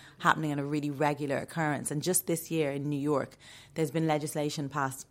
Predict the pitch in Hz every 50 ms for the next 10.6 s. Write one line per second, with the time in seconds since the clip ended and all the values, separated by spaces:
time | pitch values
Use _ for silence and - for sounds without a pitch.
0 | - - 226 208 180 - - - - - - - - - - _ _ - - -
1 | 208 - - - 208 196 175 160 156 - 160 151 147 - 165 151 151 - - 160
2 | 139 135 - - - - - - _ - 170 - 165 165 165 165 160 - - 175
3 | 156 - - - _ _ _ - 156 131 170 165 160 - 180 156 156 151 147 151
4 | 151 139 147 139 131 - - 160 143 - - - 143 143 139 135 131 143 - -
5 | - - 139 147 139 135 139 - - - - 165 143 - - - 151 143 - -
6 | 143 147 160 - 156 - 143 143 131 127 147 147 139 - - 131 139 135 127 -
7 | 147 147 143 143 139 147 147 - - - - - - - 170 175 160 - 185 170
8 | 170 156 147 151 147 151 147 - - 151 147 - - - - - - 147 143 143
9 | - - - 151 143 147 143 143 - 147 139 127 131 143 135 135 - 143 147 147
10 | - - 135 135 127 127 135 143 - 147 151 151